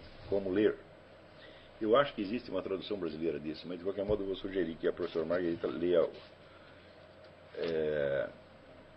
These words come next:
use esse texto no, no, na aula. Eu aqui vou fazer uma tradução meio capenga, mas suficiente para vocês entenderem.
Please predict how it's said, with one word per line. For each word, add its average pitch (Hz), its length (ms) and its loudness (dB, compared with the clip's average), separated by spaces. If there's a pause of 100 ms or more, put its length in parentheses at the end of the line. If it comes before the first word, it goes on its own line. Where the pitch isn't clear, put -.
(260)
use 110 260 2
esse 80 160 -10
texto 85 380 -2
no, 69 260 -6
no, 60 360 -10 (1300)
na 78 80 0
aula. 101 320 8
Eu 110 140 4
aqui - 180 0
vou 113 300 0 (300)
fazer 95 240 4
uma 92 140 0
tradução 92 440 0
meio 85 220 0
capenga, 107 500 0 (1080)
mas 80 120 -6
suficiente 98 400 -2
para 101 100 2
vocês 92 340 -2
entenderem. 87 520 -6